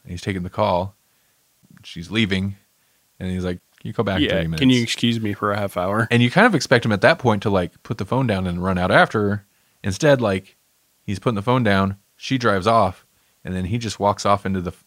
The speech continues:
Speaker 1: into the unfocused background
Speaker 2: Mm-hmm.
Speaker 1: and, like, looks like he's probably breaking down a little bit. And then she's driving down the street listening to music. It's, it's,
Speaker 2: It
Speaker 1: uh,
Speaker 2: was, yeah, it was,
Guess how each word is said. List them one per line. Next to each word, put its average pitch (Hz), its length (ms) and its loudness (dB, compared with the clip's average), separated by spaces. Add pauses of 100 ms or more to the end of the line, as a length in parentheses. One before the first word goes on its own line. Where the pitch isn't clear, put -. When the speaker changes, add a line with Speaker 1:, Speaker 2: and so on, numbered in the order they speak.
(160)
Speaker 1:
into 95 260 -6
the 92 240 -6
unfocused 107 680 0
background 90 600 -4 (260)
Speaker 2:
Mm-hmm. 135 320 -10
Speaker 1:
and, 92 120 -6
like, 87 320 -4
looks 98 200 -10
like 95 100 -6
he's 101 120 -6
probably 160 280 -10
breaking 147 320 -4
down 135 180 -2
a 120 60 0
little 104 140 0
bit. 113 280 0 (480)
And 113 100 -8
then 120 100 -4
she's 123 240 -8
driving 120 260 -4
down 120 140 -4
the 120 40 -10
street - 280 -10 (160)
listening 131 220 -10
to 135 60 -6
music. 131 380 -6 (1000)
It's, 104 240 -16
it's, - 180 -12
Speaker 2:
It 180 60 8
Speaker 1:
uh, 190 40 6
Speaker 2:
was, 185 200 0
yeah, 208 220 4
it 120 60 2
was, 120 380 -4